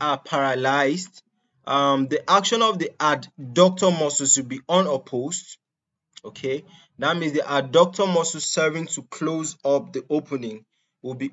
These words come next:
unopposed, and the person may die. Okay, and now this is due to the lack of entry of air for real. Okay, um, this is, um,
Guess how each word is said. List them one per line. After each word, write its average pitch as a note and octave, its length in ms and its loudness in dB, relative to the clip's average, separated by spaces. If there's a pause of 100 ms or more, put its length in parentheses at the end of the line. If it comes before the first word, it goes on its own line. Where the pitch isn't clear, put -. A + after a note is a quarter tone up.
unopposed, E3 760 2
and C#3 120 0
the C3 100 -2
person F#3 500 -2
may C3+ 160 0
die. A#2 560 0 (100)
Okay, E3 420 -6 (440)
and C3+ 120 -2
now D#3+ 180 2
this F#3 180 -2
is G3 160 -2
due D#3 180 -4
to E3 140 -8
the C#3+ 100 4
lack C#3+ 300 0
of C3+ 180 -8
entry C3+ 380 -4
of A#2+ 240 -6 (180)
air G#2+ 100 -6
for G#2+ 160 -14
real. A2 280 -8 (480)
Okay, D#3 400 -6 (480)
um, B2 220 -4
this C#3+ 220 -6
is, F3 160 -4
um, A#2 600 -2